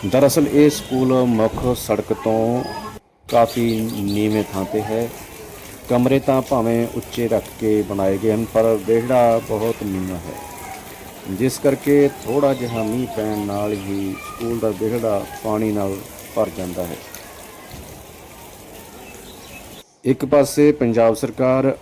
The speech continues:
ਆਮ ਸਕੂਲਾਂ ਤੋਂ ਸਮਾਰਟ ਸਕੂਲ, school of eminence ਬਣਾ ਕੇ ਪਰਚਾ ਰਹੀ ਹੈ, ਪਰ ਦੂਸਰੇ ਪਾਸੇ ਅਜੇ ਵੀ ਬਹੁਤ ਸਕੂਲ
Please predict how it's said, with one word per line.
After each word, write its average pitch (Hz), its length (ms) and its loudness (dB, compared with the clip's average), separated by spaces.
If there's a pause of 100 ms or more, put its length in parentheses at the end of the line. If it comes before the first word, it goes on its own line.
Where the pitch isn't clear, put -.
ਆਮ 117 380 2
ਸਕੂਲਾਂ 123 440 0
ਤੋਂ 113 460 -2
ਸਮਾਰਟ 104 400 6
ਸਕੂਲ, 113 580 0
school 120 420 2
of 110 180 8 (100)
eminence 117 520 0 (200)
ਬਣਾ 104 380 -2 (120)
ਕੇ 107 80 -2
ਪਰਚਾ 101 440 -4
ਰਹੀ 104 320 -6
ਹੈ, 104 220 -2
ਪਰ 107 260 -4
ਦੂਸਰੇ 110 360 -6
ਪਾਸੇ 98 680 -4 (600)
ਅਜੇ 131 200 6
ਵੀ 127 120 4
ਬਹੁਤ 117 460 0 (240)
ਸਕੂਲ 110 600 -4